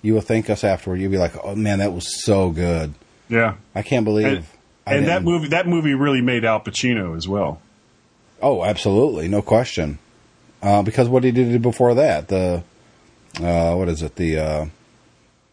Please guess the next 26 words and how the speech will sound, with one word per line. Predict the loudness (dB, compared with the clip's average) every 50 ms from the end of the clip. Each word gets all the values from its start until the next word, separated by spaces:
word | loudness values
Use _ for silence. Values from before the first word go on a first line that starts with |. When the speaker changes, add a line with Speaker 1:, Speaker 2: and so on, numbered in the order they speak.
| _ _ _ _ _ _ _ _ _ _ _ _ _ _ _ _ _ _ _ _ 0
Speaker 1:
oh, | 2 2 4 4
the | 4
one | 4 4 4 4
where | 4 4 4
he | 4
gets | 4 2 0 -2
seduced. | -2 -2 0 0 -2 -2 -4 -8 -12 -14 -18 -20 -20 _ _ _ _ _ _ _ _ _ _ _ _ _ _ _ _ _ _ _ _ _ _ _ _ _ _
Speaker 2:
No, | 4 4 6 6 4 2 0 -6 -12 -4 0
you, | 2 2 2 4
you're | 4 4 4
thinking | 4 2 2 2 4 4 4 4
of, | 4 4 4 4 4
um, | 4 4 4 4 2 0 -4 -8 -18 _ _ _ _ _ _ _ _ _ 0
Speaker 1:
Oh, | 2 2 2 2 0 -4 0
yes, | 2 2 2 2 0 -2 -6
you're | -4 -2 0
right. | 2 2 2 0
I'm | -2 -4 -4
thinking | -4 -2 -4 -4 -4 -4 -4 -2
of, | -2 -2 -2 -4 -6 -6 -2
no, | 0 2 2 2 2
that | 0 -2 -2
was, | -2 -2 -2 -4 -6 -12 -20 _ _ _ _ _ _ _ _ _ _ _ _ _ _ _ _ _ _ _ _ _ _ _ _ _ _ _ _ _ _ _ _ _ _ _ -8
uh, | -2 0 2 2 2 2 2 0
Miss | 0 0 -2 -2 0
Robinson. | 2 2 2 2 0 -4 -8 -8 -10 -10 -10 -12 -14